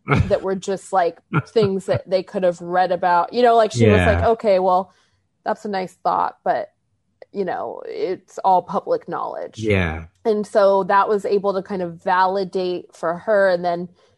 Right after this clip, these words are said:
Speaker 2: and then when he came through, you know, he was able to s-, talk about things, you know, that nobody knows about,
Speaker 1: Right.
Speaker 2: which was really special. And
Speaker 1: Validating what you do.
Speaker 2: Yeah, validating what I do, validating that he was actually there for
Speaker 1: Yeah.
Speaker 2: her so that she could actually, you know, receive those messages and take them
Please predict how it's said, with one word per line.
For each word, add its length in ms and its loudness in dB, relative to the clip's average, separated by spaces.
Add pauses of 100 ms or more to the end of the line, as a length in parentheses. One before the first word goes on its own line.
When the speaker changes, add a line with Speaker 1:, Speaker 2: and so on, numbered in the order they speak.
Speaker 2:
and 100 2
then 80 2
when 140 -4
he 160 -8
came 240 -6
through, 280 -2
you 120 -2
know, 100 -2
he 100 -6
was 160 -4
able 220 -2
to 60 -6
s-, 260 -12
talk 260 -4
about 240 -6
things, 440 -12
you 100 -4
know, 140 -4
that 120 -4
nobody 320 -6
knows 280 -6
about, 420 -4
Speaker 1:
Right. 200 -8
Speaker 2:
which 180 -8
was 180 -12
really 220 -8
special. 640 -8
And 260 -14
Speaker 1:
Validating 640 -2
what 160 -4
you 100 -6
do. 240 -2 (400)
Speaker 2:
Yeah, 300 0
validating 480 -2 (100)
what 140 -6
I 80 -2
do, 340 2
validating 580 -4
that 100 -8
he 160 -10
was 180 -8
actually 340 -6
there 300 -4
for 160 0
Speaker 1:
Yeah. 220 0
Speaker 2:
her 40 -2
so 160 -6
that 160 -4
she 240 -14
could 460 -2 (160)
actually, 600 -6
you 120 -6
know, 260 -6
receive 760 -10
those 240 -2
messages 480 -6
and 180 -10
take 280 -12
them 200 -4